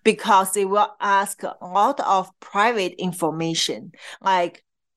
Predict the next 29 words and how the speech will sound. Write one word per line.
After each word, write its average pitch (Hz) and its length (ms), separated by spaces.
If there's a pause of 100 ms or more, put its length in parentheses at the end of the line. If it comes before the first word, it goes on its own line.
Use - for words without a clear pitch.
for 214 140
example, 196 720 (160)
in 190 140
the 190 100
Nebraska, 196 880
uh, 185 100
Chinese 180 420
Center, 262 460 (320)
they 202 120
will 190 280
ask 185 400
you, 185 320 (240)
uh, 170 400
your 180 240
own 202 240
background, 247 680
your 180 80
professional 214 680
background, 240 680
your 170 280 (400)
phone 202 200
number, 208 300
address, 226 1000 (200)
and 180 140
how 208 160
many 220 280
people 214 380
you 196 140
have, 254 460